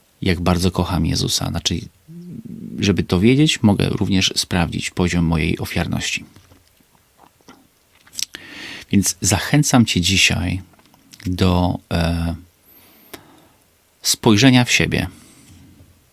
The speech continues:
i zapraszam cię do odwagi ofiarności z własnych zasobów. Mm, to również jest część Ewangelii.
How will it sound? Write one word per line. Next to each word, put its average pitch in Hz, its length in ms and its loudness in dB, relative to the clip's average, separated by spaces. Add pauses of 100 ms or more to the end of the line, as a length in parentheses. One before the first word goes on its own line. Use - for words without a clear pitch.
(1500)
i 92 460 2 (680)
zapraszam 110 880 0
cię 85 220 -4
do 90 140 2
odwagi 95 800 2
ofiarności - 840 -2 (960)
z 85 180 -2
własnych 90 680 0 (100)
zasobów. - 800 -6 (1600)
Mm, 85 560 -2 (960)
to 98 260 4
również 104 680 6
jest 80 340 -2
część 95 440 4
Ewangelii. 85 680 -2